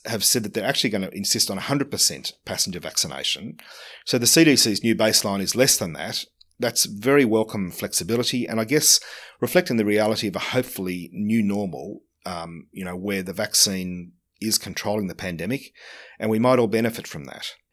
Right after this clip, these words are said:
However, locally, we are still stuck with the existing cruise ban, which currently expires on the seventeenth of June, and I know that can be, you know, relaxed at any time according to Greg Hunt, but we're not seeing any sign of that.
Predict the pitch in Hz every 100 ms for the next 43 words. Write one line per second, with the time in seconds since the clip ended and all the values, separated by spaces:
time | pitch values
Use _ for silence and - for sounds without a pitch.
0 | - 135 135 120 127 143 127 92 92 110
1 | 113 135 135 - 113 - - 101 73 -
2 | 104 - 101 107 143 117 95 - 101 -
3 | 90 85 87 113 113 - - - 156 135
4 | 101 - - 104 101 104 95 - 104 104
5 | 98 90 - 92 101 95 82 95 117 113
6 | - 113 107 101 95 90 - - - _
7 | 104 98 98 104 - 104 98 95 - 98
8 | 92 104 95 85 90 95 - 98 - 90
9 | 95 110 - 90 78 110 101 - 82 80
10 | - 82 95 -